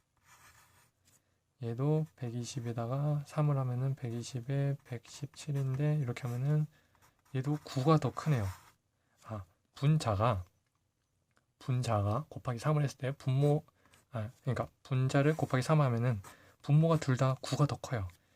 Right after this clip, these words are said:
그럼 이 구가 여기에서 차지하는 비중이 어떤 게 더 클까요?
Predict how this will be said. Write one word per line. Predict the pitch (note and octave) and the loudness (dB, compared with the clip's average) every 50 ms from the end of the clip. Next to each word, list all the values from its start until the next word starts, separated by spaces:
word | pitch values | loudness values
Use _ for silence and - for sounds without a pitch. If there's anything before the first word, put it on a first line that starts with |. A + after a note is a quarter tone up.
| _ _ | _ _
그럼 | - - B2 B2+ - - | -4 -4 -4 -4 -2 0
이 | D#3 D3+ D3 - - | 0 0 0 0 -6
구가 | - - C#3+ D#3 D#3+ D#3+ C3+ C#3 C#3 G2+ F#2 - - _ _ _ _ _ _ _ _ _ _ _ _ _ _ _ - - B2+ | 0 4 4 4 6 4 4 4 4 2 0 -6 -12 _ _ _ _ _ _ _ _ _ _ _ _ _ _ _ -12 -2 0
여기에서 | A#2+ A#2+ B2 D3 D#3 D3+ - D#3 | 2 2 4 2 2 2 0 0
차지하는 | - - - G3 - G3+ G3 F3+ D#3 D#3 | 0 0 -2 0 2 2 2 2 2 0
비중이 | - - B2+ A2 - C#3 B2+ A#2+ B2 A#2 G#2 G2+ - - | 0 -4 -4 0 2 2 2 4 2 0 -2 -4 -4 -6
어떤 | B2+ - - F3+ | -8 -6 -4 -2
게 | D#3+ C#3+ | -2 0
더 | - A#2 - - - | -2 -2 -8 -8 -6
클까요? | - G3+ - - - A2+ F#2+ F2+ F2+ | -6 -6 -4 -2 0 0 0 -2 -4